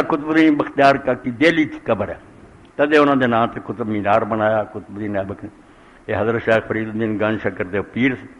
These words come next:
تو خواجہ قطب الدین بختیار رحمۃ اللہ علیہ فرمایا، "چوک با روز بن مائد، در انصاف بخشائد، مباد آئین ہدایت بے رو مارا نہ سکے اندیشہ۔" جتنا عدالت لگی خدا دی اور انصاف دا دروازہ کھلا،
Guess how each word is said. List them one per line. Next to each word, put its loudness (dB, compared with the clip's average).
تو -4
خواجہ 6
قطب -4
الدین 2
بختیار 4
رحمۃ 6
اللہ 2
علیہ 4
فرمایا، 4
"چوک 4
با 8
روز 6
بن 6
مائد، 8
در 6
انصاف 6
بخشائد، 0
مباد 6
آئین 8
ہدایت 8
بے 0
رو 8
مارا 4
نہ -2
سکے -10
اندیشہ۔" -8
جتنا 2
عدالت 6
لگی 4
خدا 6
دی 2
اور 0
انصاف 4
دا 6
دروازہ 6
کھلا، 4